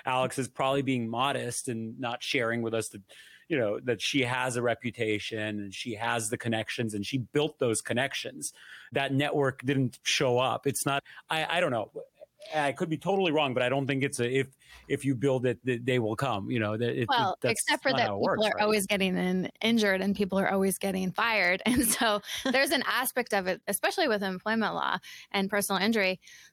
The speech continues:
Speaker 2: these awful things happen to people regularly.
Speaker 1: Yeah.
Speaker 2: And so that there is a need for advocates out there always, you know?
Speaker 1: Yeah.
Speaker 2: So.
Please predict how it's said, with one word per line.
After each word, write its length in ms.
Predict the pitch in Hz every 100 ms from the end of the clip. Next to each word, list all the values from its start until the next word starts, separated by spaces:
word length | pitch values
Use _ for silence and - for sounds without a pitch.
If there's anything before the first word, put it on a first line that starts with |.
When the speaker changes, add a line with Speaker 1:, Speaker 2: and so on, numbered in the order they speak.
| _ _ _ -
Speaker 2:
these 280 | 233 220 185 - - -
awful 380 | 330 - 226
things 420 | 185 214 208 180 -
happen 440 | 196 202 190 180
to 100 | 185
people 280 | 190 180 180
regularly. 580 | 196 208 180 170 113 -
Speaker 1:
Yeah. 100 | - -
Speaker 2:
And 260 | 190 185 185
so 200 | 196 190
that 260 | 196 190 196
there 180 | 190
is 200 | 196 202
a 80 | 208
need 380 | 196 196 196 190 -
for 420 | 190 185 185 185 - - - - -
advocates 560 | 185 190 196 202 185 -
out 240 | 180 -
there 420 | 180 180 180 180 - - _ _ -
always, 680 | 196 220 196 - - - - - _
you 140 | 208 190
know? 240 | 165 196 - _
Speaker 1:
Yeah. 200 | 117 107 107
Speaker 2:
So. 220 | 180